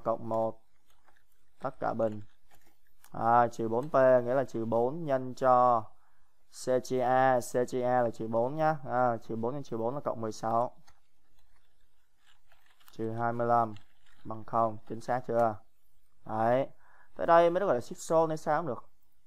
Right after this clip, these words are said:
Chắc chẳng cần. Nhầm một tí nó ra nè. Mười sáu trừ hai mươi lăm là được chín nè. Đúng không? Trừ chín, trừ chín đẩy sang bên phải này là chín.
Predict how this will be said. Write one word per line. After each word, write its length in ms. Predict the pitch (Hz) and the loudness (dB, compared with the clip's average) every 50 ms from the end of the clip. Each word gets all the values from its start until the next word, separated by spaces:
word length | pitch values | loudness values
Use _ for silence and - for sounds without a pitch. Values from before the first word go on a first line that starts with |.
| - - - | -18 -14 -12
Chắc 140 | - - - | -12 -10 -10
chẳng 160 | - 101 110 - | -8 -8 -4 0
cần. 180 | - 120 110 - - - - - - - - - - - - - - - - - - - - - - - - - - - - - - - | 0 0 0 0 -4 -12 -18 -18 -18 -18 -18 -18 -18 -18 -18 -16 -16 -16 -16 -14 -16 -14 -14 -14 -14 -14 -14 -14 -14 -16 -14 -14 -10 -4
Nhầm 220 | 123 120 113 113 | 0 0 0 0
một 60 | 113 | 0
tí 140 | - 131 151 | 0 0 2
nó 80 | 165 156 | 4 4
ra 220 | 143 131 131 123 | 6 6 6 6
nè. 100 | 117 110 101 - - - - - - - - | 4 2 -2 -8 -14 -18 -18 -18 -16 -12 -8
Mười 180 | 117 120 117 | -4 -2 -2
sáu 240 | 117 - 123 139 175 | 2 4 4 4 4
trừ 160 | - 139 123 | 2 0 0
hai 80 | 123 131 | 0 0
mươi 100 | 131 131 | 2 4
lăm 160 | 131 131 123 | 4 4 4
là 60 | 117 | 0
được 100 | 113 107 - | -2 -4 -4
chín 260 | - 131 127 135 175 | -4 -4 -4 -4 -4
nè. 80 | 175 120 - - - - - - - - - - - | -6 -6 -8 -10 -14 -18 -20 -20 -20 -20 -18 -12 -4
Đúng 120 | 123 131 | 0 0
không? 120 | 139 127 107 - - - | 0 0 0 -6 -10 -6
Trừ 160 | - 120 113 113 | -4 -4 -4 -2
chín, 260 | - 127 123 139 160 | -2 -2 -2 -2 -2
trừ 180 | - 135 123 113 | -2 -2 -2 0
chín 280 | - 135 139 156 160 | 0 -2 -2 0 2
đẩy 220 | 135 117 110 110 110 | 4 4 4 2 2
sang 200 | - 139 131 131 | 2 0 0 0
bên 120 | 131 135 | -2 -2
phải 260 | - 123 113 110 123 | 0 2 2 2 2
này 200 | 117 117 117 113 | 2 2 2 2
là 220 | 117 113 110 110 110 | 2 2 2 0 0
chín. 380 | - - 127 127 135 156 190 | -2 -2 -2 -2 -2 -2 -6